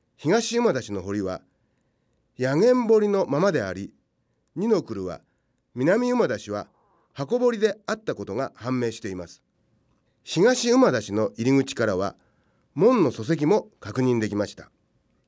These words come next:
このことから、東馬出しと東内馬出しは武田時代からあったものであり、南馬出しは徳川によって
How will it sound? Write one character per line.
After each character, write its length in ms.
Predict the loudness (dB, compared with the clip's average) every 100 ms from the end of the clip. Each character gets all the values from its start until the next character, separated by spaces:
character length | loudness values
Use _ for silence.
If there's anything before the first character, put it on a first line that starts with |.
| _ _ _ _ -4
こ 120 | 0
の 80 | 2
こ 120 | 0
と 100 | -2
か 100 | -4
ら、 220 | -4 -6 _ _ _ _ _
東 460 | -4 0 0 -2 0
馬 180 | 0 -2
出 80 |
し 140 | -8 -6
と 240 | -6 -6 _ _ _ _
東 560 | -6 -2 0 0 -4 -4 -6
内 280 | -6 -4 0
馬 220 | 2 2
出 120 | -2
し 100 | -4
は 200 | -4 -6 _ _ _ _ _ _ _ _ _ -6
武 240 | -2 0
田 120 | 0 0
時 100 | -2
代 180 | -4
か 100 | -2
ら 200 | -2 -2 -6 _ _ _
あ 80 | -6
っ 60 | -6
た 220 | -6 -2
も 120 | 0
の 80 | 0
で 120 | -2
あ 80 | -6
り、 200 | -6 -8 _ _ _ _ _ _ -2
南 420 | 2 2 2 2
馬 200 | 0 0
出 100 | -4
し 140 | -6
は 180 | -8 -8 _ _ _ _ _
徳 240 | -8 -2 2
川 240 | 2 2
に 100 | 0
よ 100 | -4
っ 20 |
て 320 | -6 -4 -4